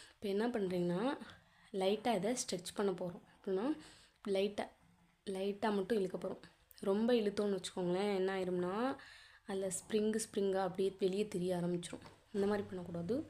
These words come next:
லைட்டா அப்படின்னு பண்ணணும். அவ்வளோதான். இதை நம்மளுக்கு எந்த சைஸ் தேவையோ அந்த அளவுல கட் பண்ணிட்டு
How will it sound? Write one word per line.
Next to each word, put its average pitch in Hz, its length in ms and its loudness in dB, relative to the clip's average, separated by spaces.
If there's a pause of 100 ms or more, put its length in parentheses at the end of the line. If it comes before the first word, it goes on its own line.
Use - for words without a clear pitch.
(360)
லைட்டா 185 800 0
அப்படின்னு 185 300 -4 (240)
பண்ணணும். 185 400 -10 (2000)
அவ்வளோதான். 185 600 -4 (360)
இதை 214 200 -2
நம்மளுக்கு 190 380 -2
எந்த 180 160 0
சைஸ் 190 320 -8
தேவையோ 185 440 0 (400)
அந்த 185 280 0
அளவுல 180 400 -4
கட் 185 240 -6
பண்ணிட்டு 185 380 -2